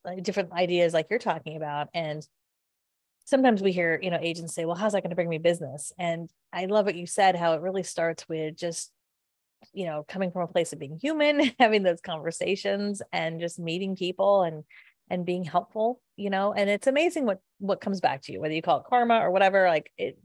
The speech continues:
things come back, you know, uh, and especially when you're, you're not the, the smarmy salesperson,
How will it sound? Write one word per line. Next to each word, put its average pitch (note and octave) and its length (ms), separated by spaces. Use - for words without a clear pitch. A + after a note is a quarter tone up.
things A#3+ 260
come G3 180
back, - 360
you F3+ 140
know, D#3+ 300
uh, - 400
and E3+ 180
especially F3 280
when E3+ 120
you're, D#3 220
you're F#3 180
not E3+ 240
the, D#3 320
the E3+ 80
smarmy E3+ 380
salesperson, - 600